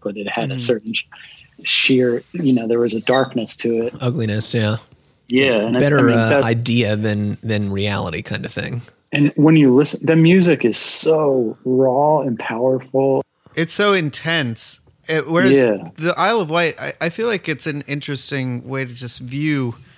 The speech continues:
Speaker 2: this moment, like, through these two festivals, through the lens of these two festivals.
Speaker 1: Yeah, right.
Speaker 2: Whereas, like, the Isle of Wight, I feel like in many ways is kind of a forward-looking,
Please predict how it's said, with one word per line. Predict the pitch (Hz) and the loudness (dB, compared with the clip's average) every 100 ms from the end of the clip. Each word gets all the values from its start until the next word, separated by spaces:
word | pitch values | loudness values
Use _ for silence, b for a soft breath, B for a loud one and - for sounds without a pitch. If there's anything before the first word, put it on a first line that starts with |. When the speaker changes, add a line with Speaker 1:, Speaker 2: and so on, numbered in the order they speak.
| b b | b b
Speaker 2:
this | 139 131 | -4 -4
moment, | 131 135 143 135 120 - - | -4 -2 -2 -2 -4 -6 -6
like, | 131 117 | -6 -6
through | - 170 | -2 -2
these | 143 127 | 0 -4
two | - 139 | -4 -8
festivals, | 120 127 120 - 113 104 - | -6 -8 -6 -8 -12 -14 -10
through | 139 | -8
the | 123 | -6
lens | 120 120 120 | -4 -4 -6
of | 120 | -10
these | 117 - | -14 -12
two | - 120 | -10 -8
festivals. | 127 120 - 127 160 | -8 -8 -4 0 2
Speaker 1:
Yeah, | 156 104 123 | 2 0 2
right. | 127 104 | 2 0
Speaker 2:
Whereas, | 160 143 135 | 0 0 0
like, | 143 131 120 - - | -2 -4 -6 -14 -6
the | 160 | -2
Isle | 175 214 | 0 0
of | 175 | 0
Wight, | 185 175 | -2 0
I | 139 | -4
feel | 165 | -4
like | 160 151 156 | -6 -4 -4
in | 156 | -4
many | 143 180 143 | -4 -4 -4
ways | 131 135 131 123 | -2 -2 -4 -6
is | 131 | -10
kind | 131 147 147 | -6 -4 -2
of | 147 123 | -2 -2
a | 117 | -6
forward-looking, | - 139 147 147 131 117 113 127 131 135 120 113 | -8 -8 -4 -2 -2 -4 -6 -10 -6 -6 -6 -8